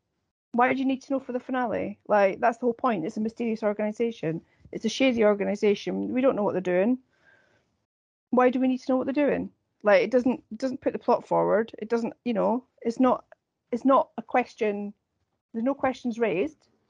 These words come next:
It's just like, yeah, that's what it is. You're living it at the same time as the characters. The character's never gonna find out what was going on, so why should you get to find out what was going on?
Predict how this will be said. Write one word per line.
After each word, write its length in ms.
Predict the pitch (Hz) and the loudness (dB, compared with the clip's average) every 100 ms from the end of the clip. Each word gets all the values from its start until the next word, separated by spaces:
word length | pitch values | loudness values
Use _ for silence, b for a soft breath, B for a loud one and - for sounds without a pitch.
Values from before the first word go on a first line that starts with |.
| _ _ _ _ _ _ | _ _ _ _ _ _
It's 200 | 233 220 _ | -12 -12 _
just 180 | 240 - | -8 2
like, 180 | 247 254 | 2 4
yeah, 200 | 330 226 | 4 4
that's 220 | 196 - | 0 -2
what 100 | 233 | -2
it 80 | 220 | 2
is. 260 | 220 170 _ _ _ _ _ 233 | 0 -2 _ _ _ _ _ -2
You're 200 | 240 208 _ 247 | -2 -2 _ 0
living 300 | 254 247 226 | 0 2 -2
it 40 | |
at 80 | 196 | -4
the 60 | |
same 220 | 233 262 240 | -6 -6 -4
time 200 | 254 254 | -4 -4
as 80 | |
the 60 | 247 | -6
characters. 580 | - 302 - 185 160 - | -4 -4 -4 -8 -10 -10
The 80 | - | -2
character's 400 | 262 269 277 233 | 0 0 -4 -10
never 140 | 190 | -10
gonna 160 | - 185 | -8 -8
find 260 | - 180 | -8 -6
out 120 | 165 - | -6 -8
what 100 | - | -10
was 120 | 190 | -8
going 220 | 175 170 | -4 -4
on, 220 | 175 226 | -2 -4
so 140 | - 247 | -2 0
why 100 | 262 | 0
should 180 | 277 | 0
you 80 | 320 | -6
get 140 | 302 - | -6 -8
to 80 | |
find 220 | - 170 147 | -8 -6 -6
out 100 | - | -8
what 120 | - | -12
was 120 | 175 | -12
going 240 | 151 170 | -8 -6
on? 160 | 165 220 | -6 -10